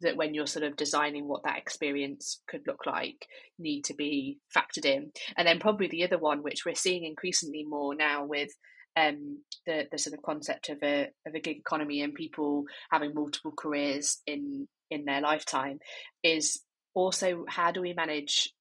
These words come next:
the seamless transition? And again, I would say sort of talking to, to employees about this, where people are perhaps moving to a completely different role. So they, they might have worked in, in sort of one area of the business for, for some time, and then they're moving to another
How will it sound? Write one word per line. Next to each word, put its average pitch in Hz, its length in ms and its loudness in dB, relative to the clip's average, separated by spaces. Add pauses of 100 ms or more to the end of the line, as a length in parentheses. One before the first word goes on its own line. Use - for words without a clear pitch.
the 165 80 -4
seamless 151 440 0
transition? 147 760 0 (360)
And 160 100 0
again, 151 260 4 (200)
I 151 120 4
would 151 160 -2
say 147 240 -2
sort 147 180 -6
of 147 80 -8
talking 151 340 -8
to, 143 340 -2
to 156 100 -2
employees 151 380 -2
about - 180 -2
this, 143 220 -2 (300)
where 165 120 6
people 185 320 -2
are 180 60 0
perhaps - 260 -4
moving 151 320 0
to 156 100 -2
a 147 60 -4
completely 151 380 -4
different 147 320 -6
role. - 360 -2 (260)
So 156 420 6 (460)
they, 156 360 2
they 160 120 2
might 165 180 2
have 151 140 -2
worked 151 320 -2
in, 156 220 -8
in 151 100 -6
sort 151 160 -6
of 151 80 -8
one 156 160 4
area 147 260 2
of 147 80 -6
the 156 80 -2
business 147 540 0
for, 143 300 0 (140)
for 151 60 -8
some 151 220 -4
time, 147 360 0
and 151 120 -4
then 151 100 -2
they're 151 140 0
moving 156 400 -2
to 160 100 -6
another 147 240 -4